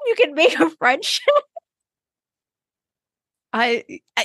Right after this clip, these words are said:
Speaker 2: and maybe, maybe people are the exception to this rule, but, like, to me, it's like, once I got out of, like, my early, very early jobs,
Speaker 1: Mm.
Speaker 2: and once it was, like,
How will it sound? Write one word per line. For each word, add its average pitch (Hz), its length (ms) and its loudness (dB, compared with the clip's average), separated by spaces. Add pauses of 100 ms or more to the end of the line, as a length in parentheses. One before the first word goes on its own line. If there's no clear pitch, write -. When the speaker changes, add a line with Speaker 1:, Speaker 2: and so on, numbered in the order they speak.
(120)
Speaker 2:
and 269 200 2
maybe, 330 400 4
maybe 247 320 -2
people 339 240 -2
are 311 220 4
the 285 100 -4
exception 277 400 -6
to 269 80 -8
this 233 180 -10
rule, 285 160 -2
but, 247 100 -2
like, 202 240 -2 (120)
to 262 100 0
me, 240 240 0
it's 269 180 -4
like, 208 280 -2 (680)
once 220 320 0
I 247 240 0 (100)
got 226 420 4
out 214 280 4
of, 220 140 -2
like, 202 180 -4
my 202 180 -4
early, 196 380 -2
very 196 280 0
early 185 320 -2
jobs, 190 540 0
Speaker 1:
Mm. 233 260 -6 (320)
Speaker 2:
and 196 120 -6
once 196 200 -6
it 220 60 -4
was, 208 120 -8
like, 208 280 -4